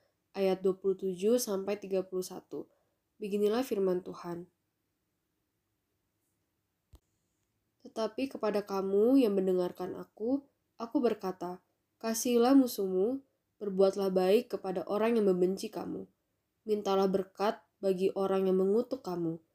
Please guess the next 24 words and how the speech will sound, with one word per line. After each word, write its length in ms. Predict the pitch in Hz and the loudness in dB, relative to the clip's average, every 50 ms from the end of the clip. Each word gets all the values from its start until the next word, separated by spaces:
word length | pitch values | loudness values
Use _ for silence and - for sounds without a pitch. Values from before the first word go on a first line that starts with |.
| _ _ _ _ _ _ | _ _ _ _ _ _
berdoalah 720 | - 202 190 190 196 170 185 185 185 185 190 190 185 - | -12 -4 2 2 4 4 4 4 4 4 2 2 -2 -4
bagi 320 | 196 190 190 180 185 190 - | -2 -2 -2 0 0 0 0
orang 320 | 190 196 202 214 220 208 | 0 0 2 2 4 4
yang 80 | 196 190 | 4 4
mencaci 480 | 185 196 196 214 208 214 - - 226 | 4 2 0 -4 -6 -6 -8 -10 -12
kamu. 320 | - 190 190 - - - - - _ _ _ _ _ _ _ _ _ _ _ _ _ | -12 -12 -10 -10 -10 -10 -12 -14 _ _ _ _ _ _ _ _ _ _ _ _ _
Barang 320 | 196 202 202 196 196 196 | 0 2 4 4 4 2
siapa 480 | 196 - - 202 196 190 190 - 196 196 | 2 2 2 2 2 0 0 -2 0 0
menampar 560 | 202 208 208 202 190 185 185 185 196 185 185 | 0 2 2 2 2 2 2 0 0 -2 -2
pipimu 560 | - 202 190 - 196 196 190 190 190 190 196 | -4 -8 -8 -6 -4 -4 -2 2 2 4 4
yang 160 | 190 185 185 185 | 4 2 0 -4
satu, 560 | 185 180 180 - _ 220 254 285 311 302 - _ _ _ _ _ _ _ _ | -8 -10 -12 -6 _ 2 4 4 4 4 0 _ _ _ _ _ _ _ _
berikanlah 480 | - 202 208 208 202 196 196 190 190 190 190 | -8 -6 -4 0 0 0 2 0 -2 -4 -6
juga 560 | - 190 196 190 180 185 196 196 202 233 254 | -6 -4 -4 -4 2 6 6 8 8 8 4
kepadanya 560 | 254 - - 185 190 185 185 180 185 190 208 | 2 -2 -6 -4 0 2 2 4 4 2 2
pipimu 560 | 202 - 196 190 - 185 185 185 185 190 208 202 | 0 -2 -8 -8 -4 -4 -2 0 2 2 2 4
yang 160 | 190 185 180 | 2 2 0
lain. 320 | 180 180 175 175 175 180 - _ _ _ _ _ _ _ _ _ _ | 0 -2 -2 -2 -4 -6 -8 _ _ _ _ _ _ _ _ _ _
Dan 320 | _ - 190 190 190 190 190 | _ 0 2 4 6 6 6
barang 320 | 185 180 180 180 180 175 | 6 4 4 2 0 -2
siapa 400 | - - 190 180 180 - - 190 | -2 -2 0 0 0 -2 0 0
yang 160 | 190 190 185 | 2 2 2
mengambil 320 | 185 185 180 180 185 180 180 | 2 2 0 0 2 0 0
jubahmu, 720 | 175 175 185 175 175 175 170 180 190 202 233 285 311 311 | 0 0 0 0 0 -2 -2 -2 0 2 4 4 4 2